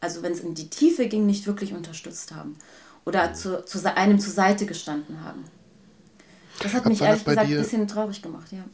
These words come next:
Speaker 2: Ab wann hat bei dir das Bewusstsein eingesetzt, dass diese Ehe, diese Familie, in der du warst, dich eher einschnürt,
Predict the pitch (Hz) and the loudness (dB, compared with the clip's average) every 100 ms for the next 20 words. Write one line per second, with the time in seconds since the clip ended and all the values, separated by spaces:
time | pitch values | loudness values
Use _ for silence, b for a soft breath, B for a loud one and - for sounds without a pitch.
0 | - - - 127 - 127 147 147 143 - | -20 -14 -8 -6 -2 -2 0 -2 -4 -4
1 | 143 131 135 135 - 127 113 131 - - | -2 6 6 6 -4 -8 -4 -4 -4 -4
2 | 127 127 117 120 113 117 113 - - B | -2 -2 -2 -2 -2 0 0 -2 -8 B
3 | B B B B - 120 - - - 113 | B B B B -2 -2 -2 -10 -6 -6
4 | 101 - - 123 127 120 117 104 113 110 | -4 -4 0 2 4 2 -2 -6 -6 -4
5 | 110 117 110 110 107 104 101 104 104 110 | -4 -2 -2 -2 -2 -2 -4 -4 -4 -6
6 | - - - B B B B B 107 - | -10 -14 -20 B B B B B -12 -4
7 | 117 113 - 101 95 - 85 80 82 - | 0 0 0 -2 -2 -6 -4 -4 -4 -8
8 | - | -16